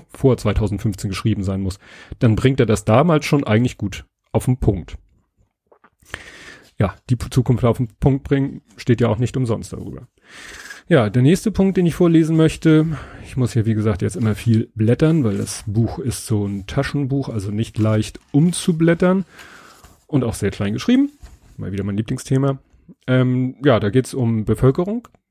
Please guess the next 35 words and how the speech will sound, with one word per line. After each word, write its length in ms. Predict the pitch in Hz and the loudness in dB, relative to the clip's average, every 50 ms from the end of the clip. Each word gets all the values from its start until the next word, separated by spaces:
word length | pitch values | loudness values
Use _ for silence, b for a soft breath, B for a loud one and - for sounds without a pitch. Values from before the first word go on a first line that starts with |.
| _ _ | _ _
Bevölkerungszusammensetzung. 1300 | - 107 - 123 117 - 110 113 107 98 - - 110 98 113 113 123 131 151 156 - - 185 214 226 - _ b b b b b b b b b b b b b b b b b _ _ _ | -8 -2 0 0 0 0 -2 -4 -4 -6 -6 -8 -6 -4 -2 -2 -2 -2 -4 -4 -4 -6 -6 -6 -6 -10 _ b b b b b b b b b b b b b b b b b _ _ _
Und, 460 | - 147 147 147 147 151 139 - - | 0 2 2 2 2 0 -2 -2 2
äh, 320 | 143 135 135 135 135 135 127 - - | 4 4 6 6 4 2 0 -4 -4
ja, 140 | - 135 113 | -2 0 0
es 80 | 104 - | 0 0
fängt 180 | 123 120 113 | -4 -4 -2
hier 120 | - 120 123 | -2 -2 -2
an 80 | 123 | -2
mit 100 | 120 117 | -2 -2
Punkt, 220 | - 135 127 117 - | -2 -4 -4 -2 -4
Punkt, 160 | 127 113 - | -4 -2 0
Punkt. 200 | 143 151 165 - | 0 -2 -2 0
„Und 240 | - 175 160 156 - | 2 0 2 2 2
mehr 240 | 135 143 160 180 | 2 2 2 2
davon 360 | 180 180 - - 147 135 135 127 | 2 0 0 0 -2 -2 0 0
sind 180 | 143 156 147 | -2 -2 -2
männlich. 540 | 139 117 104 98 92 - - - - - 127 | -2 -2 -2 -2 -6 -10 -12 -10 -8 -8 -8
Die 220 | 113 104 127 135 127 | -6 -4 -2 0 2
jüngste 420 | 139 175 226 226 - - - 175 | 2 2 2 0 -2 -2 -2 -2
Zunahme 540 | - - - 208 196 170 147 131 127 123 127 | -2 -2 -2 -2 0 2 2 2 2 2 2
des 180 | 117 117 - 127 | 0 0 0 0
Männeranteils 760 | 131 165 202 185 - 117 113 104 - 127 120 117 113 - | 0 0 0 -2 -2 -2 -4 -4 -2 0 0 0 0 -2
in 80 | 139 123 | -4 -4
der 120 | 110 120 | -2 -2
Bevölkerung 600 | 104 113 - - 147 180 190 160 147 - 127 127 | -2 -2 2 2 2 2 2 0 -2 -2 -2 -4
in 120 | 123 110 98 | -6 -8 -6
vielen 280 | - 151 165 160 131 | -4 -2 0 2 2
Ländern 300 | 127 127 139 156 143 127 | 2 2 2 2 0 -2
im 100 | 127 117 | -2 -2
Nahen 240 | 117 123 120 117 120 | -2 0 0 -2 -2
Osten 380 | - 143 135 - - - 139 131 | -2 -4 -6 -6 -8 -6 -4 -2
und 140 | 120 117 - | -2 -2 -2
in 140 | 120 123 | -6 -4
Ost-Südost-, 760 | - - - - - - 139 - 117 113 95 - - 98 - - | -4 -4 -6 -6 -6 -6 -6 -4 -2 -4 -6 -6 -12 -20 -16 -10
A-, 300 | 123 120 135 151 143 | -6 -6 -4 -4 -6